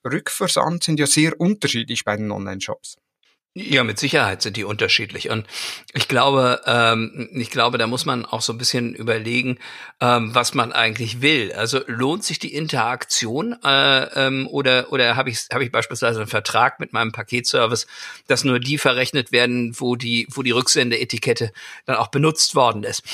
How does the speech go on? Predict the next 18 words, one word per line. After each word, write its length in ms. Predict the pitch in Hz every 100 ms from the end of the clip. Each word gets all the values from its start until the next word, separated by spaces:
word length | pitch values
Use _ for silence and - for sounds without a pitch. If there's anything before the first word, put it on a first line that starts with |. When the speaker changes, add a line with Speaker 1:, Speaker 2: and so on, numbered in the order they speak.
| - -
Speaker 2:
Ganz 220 | 143 160
grundsätzlich 640 | - 190 226 214 - 175
unterhalten 480 | 180 143 135 175 160
wir 200 | 135 135
uns 200 | 135 131
in, 280 | 143 120 120
in 140 | 135 123
Deutschland, 460 | 131 160 139 127
Österreich 320 | 139 - 120
und 140 | 120 113
in 80 | 110
der 80 |
Schweiz 340 | 101 117 131 -
immer, 300 | 135 123 123
mm, 580 | - 127 120 117 117 120
zu 200 | - 185
viel 340 | - 170 151 143
über, 500 | 151 143 139 135